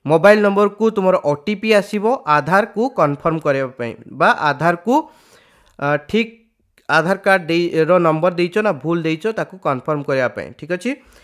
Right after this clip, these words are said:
ତାପରେ ପିଲାମାନେ, ସେକେଣ୍ଡଲି ଆପ୍ଲିକାଣ୍ଟ ଫଟୋ, ତୁମର ନିଜର ଫଟୋ, ଇନକମ୍ ସାର୍ଟିଫିକେଟ୍, ତୁମେ ତୁମର ଯେଉଁ ଗାର୍ଡିଆନଙ୍କର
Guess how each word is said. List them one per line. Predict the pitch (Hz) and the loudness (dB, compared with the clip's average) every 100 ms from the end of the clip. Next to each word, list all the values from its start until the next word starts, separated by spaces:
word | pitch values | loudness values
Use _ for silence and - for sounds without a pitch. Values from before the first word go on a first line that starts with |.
| _ _ | _ _
ତାପରେ | 190 220 240 | 0 2 2
ପିଲାମାନେ, | 233 214 196 196 233 | 2 2 2 2 -2
ସେକେଣ୍ଡଲି | 190 170 208 208 208 208 | -6 -4 -2 -2 -2 0
ଆପ୍ଲିକାଣ୍ଟ | 160 - 190 196 196 | -2 -2 -4 -2 -2
ଫଟୋ, | 196 151 147 185 247 | -4 -6 -2 0 0
ତୁମର | - 156 165 | -4 -2 -2
ନିଜର | 160 143 156 165 | -2 -4 -2 -2
ଫଟୋ, | - 131 131 180 202 277 _ _ _ _ _ - | -2 -6 -2 0 0 0 _ _ _ _ _ -4
ଇନକମ୍ | 196 208 226 247 262 | -2 0 2 2 2
ସାର୍ଟିଫିକେଟ୍, | 226 185 185 175 175 196 208 - | 0 -4 -4 -6 -4 -4 -4 -4
ତୁମେ | 165 175 | -2 -2
ତୁମର | 170 160 156 | 0 -4 -2
ଯେଉଁ | 165 | -2
ଗାର୍ଡିଆନଙ୍କର | 147 139 147 185 180 180 | 0 0 0 0 0 -2